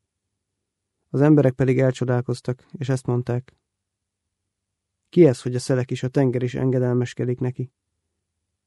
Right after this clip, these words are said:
Amikor a túlsó partra, a gadaraiak földjére ért, két megszállott ment elé,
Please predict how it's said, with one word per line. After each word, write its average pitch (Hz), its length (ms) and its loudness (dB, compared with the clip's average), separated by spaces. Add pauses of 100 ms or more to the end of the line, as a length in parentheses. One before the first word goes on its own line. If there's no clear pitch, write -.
(1600)
Amikor 143 280 2
a 143 60 6
túlsó 160 380 4
partra, 135 380 2
a 131 40 2
gadaraiak 127 580 2
földjére 127 460 0
ért, 127 340 -4 (500)
két 151 200 4
megszállott 127 500 2
ment 123 220 0
elé, 120 300 0